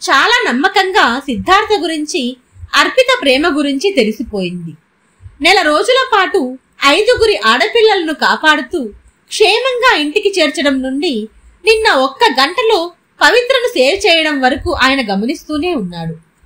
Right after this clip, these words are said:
అవతల వ్యక్తి సామాన్యుడు కాదు, ఎంతకైనా తెగించే రకం. తనను నమ్మిన వారిని సేవ్ చేసే వరకు నిద్రపోడని అర్థమైంది ఆయనకు.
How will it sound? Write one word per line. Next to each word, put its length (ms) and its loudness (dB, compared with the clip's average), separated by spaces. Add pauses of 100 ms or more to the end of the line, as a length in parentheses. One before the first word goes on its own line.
(320)
అవతల 420 2
వ్యక్తి 240 0
సామాన్యుడు 680 0
కాదు, 340 -4 (460)
ఎంతకైనా 640 0
తెగించే 440 0
రకం. 280 -6 (640)
తనను 260 2
నమ్మిన 540 2
వారిని 240 -2
సేవ్ 380 0
చేసే 240 0
వరకు 540 -2 (340)
నిద్రపోడని 680 2
అర్థమైంది 580 -2
ఆయనకు. 440 -4